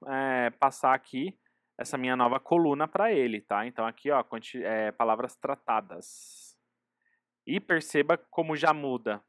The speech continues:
né? Algumas palavras ficaram um pouquinho maior, porque eu trabalhei numa base bem reduzida, mas pensa milhares de, de linhas, mil-, milhares de palavras, o como ia mudar esse, esse panorama aqui, tá?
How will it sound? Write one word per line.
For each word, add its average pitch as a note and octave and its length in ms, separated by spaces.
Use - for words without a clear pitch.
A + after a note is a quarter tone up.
né? A2+ 380
Algumas B2 320
palavras C#3 460
ficaram E3 320
um F3 40
pouquinho F3+ 480
maior, G#3+ 520
porque - 280
eu A#2 80
trabalhei D#3+ 360
numa G3 160
base G#3+ 640
bem G#3 180
reduzida, G#3+ 760
mas A#2 220
pensa G#3 460
milhares E3+ 640
de, C#3+ 420
de C3 220
linhas, D3+ 520
mil-, B2+ 360
milhares C3 480
de C#3 80
palavras, C3+ 720
o C#3 80
como E3 440
ia G3 160
mudar E3 520
esse, F#3 460
esse - 220
panorama D3 680
aqui, G#2 340
tá? G#2+ 240